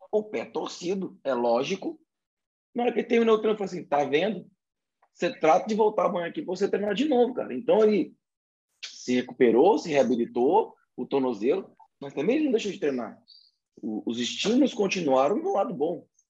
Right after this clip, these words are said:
A gente não pode deixar, deixar isso passar também. E essa também é a grande riqueza da metodologia.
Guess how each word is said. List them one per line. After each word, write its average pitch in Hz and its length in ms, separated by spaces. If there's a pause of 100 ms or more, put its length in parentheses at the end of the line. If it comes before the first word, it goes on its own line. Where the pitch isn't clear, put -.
A - 40
gente - 240
não - 120
pode 311 200
deixar, - 480 (220)
deixar 160 640
isso 156 320
passar 127 400
também. 107 400 (360)
E 139 160
essa 180 260
também 190 320
é 185 60
a - 20
grande 156 240
riqueza 180 420
da 160 80
metodologia. 120 800